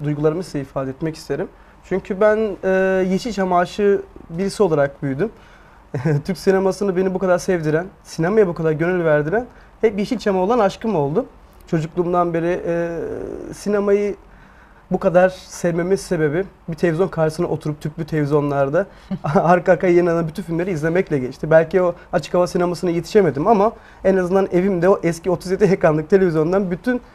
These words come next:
Yeşilçam filmlerini izleyerek büyüdüm. O yüzden, e, benim için çok değerliydi. Büyük sanatçılar çalışmak hep hayalimdi. Onlara yetişmek, onlarla beraber,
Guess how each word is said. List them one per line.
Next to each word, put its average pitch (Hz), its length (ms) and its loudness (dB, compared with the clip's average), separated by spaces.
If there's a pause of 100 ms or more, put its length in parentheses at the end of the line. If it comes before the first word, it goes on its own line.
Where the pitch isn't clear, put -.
(160)
Yeşilçam 190 340 2
filmlerini 160 320 -2
izleyerek 190 420 0
büyüdüm. 185 260 -4 (420)
O 226 120 6
yüzden, 240 360 2 (240)
e, 208 760 4
benim 220 160 4
için - 120 -12
çok - 300 -4
değerliydi. 143 560 2 (760)
Büyük 165 200 0
sanatçılar 160 500 0
çalışmak 160 400 -6
hep 190 120 -6
hayalimdi. 151 760 0
Onlara 156 300 0
yetişmek, 160 460 -6
onlarla 165 420 -2
beraber, 165 400 2